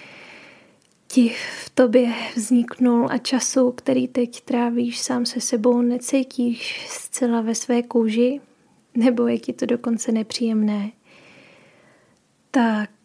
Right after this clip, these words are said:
bych tě naopak ráda vyzvala k tomu, aby ses do tohoto pocitu ponořil ještě o něco víc. Pořádně to prociť.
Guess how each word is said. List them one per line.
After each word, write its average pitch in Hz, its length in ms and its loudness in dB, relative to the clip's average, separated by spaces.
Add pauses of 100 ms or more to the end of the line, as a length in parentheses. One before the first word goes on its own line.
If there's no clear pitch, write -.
(1000)
bych 254 180 -2
tě 240 200 0
naopak 233 560 -2
ráda 220 300 -2
vyzvala 226 600 2
k - 140 -14
tomu, 214 500 2 (400)
aby 233 260 0
ses - 500 -4
do - 140 -2
tohoto 240 400 -2
pocitu 240 440 -4
ponořil 220 600 -2
ještě 214 580 -4
o - 80 -6
něco 214 380 -4
víc. - 460 -8 (1500)
Pořádně 233 640 -4
to 254 120 -8
prociť. 262 560 -8